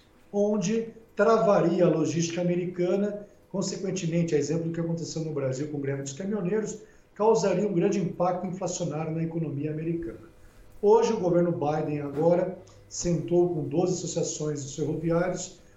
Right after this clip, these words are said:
acordaram um aumento salarial na ordem de vinte e quatro por cento, Alexander. Ainda falta o Congresso norte-americano aprovar esse aumento salarial, portanto,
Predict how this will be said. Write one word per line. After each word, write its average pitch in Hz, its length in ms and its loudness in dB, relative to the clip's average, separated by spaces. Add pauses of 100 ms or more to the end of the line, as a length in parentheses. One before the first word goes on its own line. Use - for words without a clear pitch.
(160)
acordaram 175 880 2
um 185 140 -2
aumento 165 360 2
salarial 156 440 -2
na 147 100 -4
ordem 160 300 -2
de 131 100 -8
vinte 113 400 -8
e - 60 -14
quatro 196 260 -6
por 202 160 -12
cento, 113 340 -16
Alexander. 107 540 -14 (500)
Ainda 214 460 0
falta 165 560 -4 (320)
o 208 140 0
Congresso 165 560 0
norte-americano 165 1000 -2
aprovar 185 880 -4 (300)
esse 165 240 -4
aumento 151 320 0
salarial, 180 800 -2 (160)
portanto, 214 600 -4